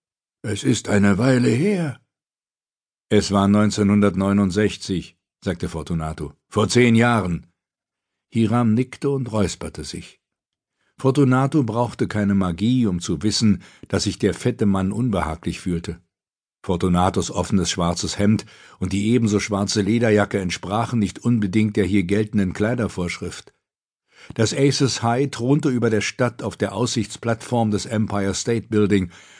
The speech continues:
und die Preise waren ebenso gigantisch wie die Aussicht.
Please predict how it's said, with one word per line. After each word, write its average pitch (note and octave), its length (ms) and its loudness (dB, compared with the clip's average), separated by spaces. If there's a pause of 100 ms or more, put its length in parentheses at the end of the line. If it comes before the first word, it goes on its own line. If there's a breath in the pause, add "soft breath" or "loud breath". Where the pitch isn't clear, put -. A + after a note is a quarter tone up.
(140 loud breath)
und G2+ 140 -2
die G#2 80 4
Preise G#2+ 500 2
waren G#2+ 280 0
ebenso A2 420 0
gigantisch G2 560 0
wie F#2 80 0
die F2+ 160 -2
Aussicht. G2 600 -8